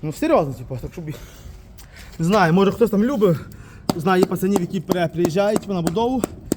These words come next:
Нічого на будові не роблять, але цілий день втикають на будові, цілий божий день. Ну то, блядь, у вас капець, пацани. Конські, конські нерви, блядь. Чи що? Чи ви, чи там, ні, просто, я просто, в мене просто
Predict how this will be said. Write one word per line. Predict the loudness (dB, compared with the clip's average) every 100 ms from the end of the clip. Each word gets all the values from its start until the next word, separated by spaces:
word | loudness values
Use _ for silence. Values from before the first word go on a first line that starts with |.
| -8 -10 -10 -6
Нічого | -4 0 2
на | 2
будові | 2 2
не | 2
роблять, | 2 2 0 -2
але | 0 0
цілий | 0 2 2
день | 2 0
втикають | -2 -2 0
на | 0
будові, | 0 0
цілий | -2 0 2 4
божий | 2 2 0
день. | -4 -4 -8 -10 -12 -20 -6 -6
Ну | -2
то, | 0
блядь, | 2 2 0 -6 -10 -6 -6 -2
у |
вас | 0 0
капець, | -2 -4 0 0 0
пацани. | -4 0 0 -2 -6 -12 -14 -20 -20 -8 0
Конські, | 0 0 -2 -4 -2
конські | -2 -2 -2
нерви, | -2 0 -2 -2
блядь. | -4 -4 -6 -14 -18 -16 -16 -16 -12 -8 -8 -8
Чи |
що? | -6 -2 -2 -2 -8 -8 -8
Чи | -6
ви, | -8 -10 -12 -12 -8 -8
чи | -10 -10
там, | -10 -10 -10
ні, | -8
просто, | -8 -6 -6
я | -4 -4
просто, | -4
в | -6
мене | -6
просто | -6 -8